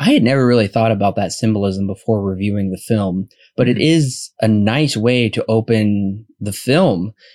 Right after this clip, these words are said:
Speaker 1: And I would say an unusual way as well. It doesn't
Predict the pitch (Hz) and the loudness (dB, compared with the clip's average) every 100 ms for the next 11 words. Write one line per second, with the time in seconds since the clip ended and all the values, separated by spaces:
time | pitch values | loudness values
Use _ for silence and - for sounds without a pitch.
0 | _ - 117 120 117 113 107 - 127 214 | _ -6 -2 0 2 2 0 -2 0 0
1 | 220 196 170 139 143 143 165 143 120 113 | 2 2 2 2 4 4 4 4 4 4
2 | 110 110 101 117 123 110 - 117 165 | 4 2 2 2 4 2 0 0 2